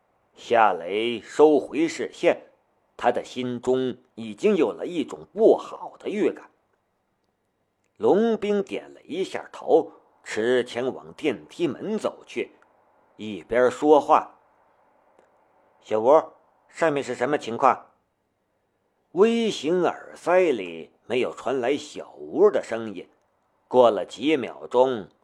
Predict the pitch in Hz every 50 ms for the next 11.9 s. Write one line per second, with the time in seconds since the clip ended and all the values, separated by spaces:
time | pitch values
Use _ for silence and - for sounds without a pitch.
0 | _ - - 131 101 - - - - 110 143 151 131 104 107 123 127 131 123 123
1 | 135 127 - 80 76 85 80 78 101 165 208 208 196 151 123 - - - - -
2 | 127 123 123 117 104 82 - _ _ _ _ _ _ _ _ _ _ _ _ _
3 | _ _ _ _ _ _ - - - - 269 - - 147 - - 143 - - -
4 | - _ _ _ _ _ _ _ _ _ _ _ _ _ _ _ - - 82 90
5 | 101 117 117 - - 110 123 123 - 156 175 180 170 135 - - - - - 120
6 | 120 120 117 - 120 117 110 95 78 - _ _ _ _ _ _ _ _ _ _
7 | - 87 85 92 127 131 117 - 82 80 80 - 127 123 110 98 98 95 95 95
8 | 98 98 92 - - _ _ _ - 104 117 117 - - 123 117 - - - 90
9 | 135 196 226 214 147 - 123 101 82 - - 110 101 90 78 - - _ _ _
10 | _ _ _ _ _ _ _ - - - - 98 90 90 98 104 92 90 123 175
11 | 202 208 - 170 135 95 82 78 80 101 120 131 139 139 139 131 120 -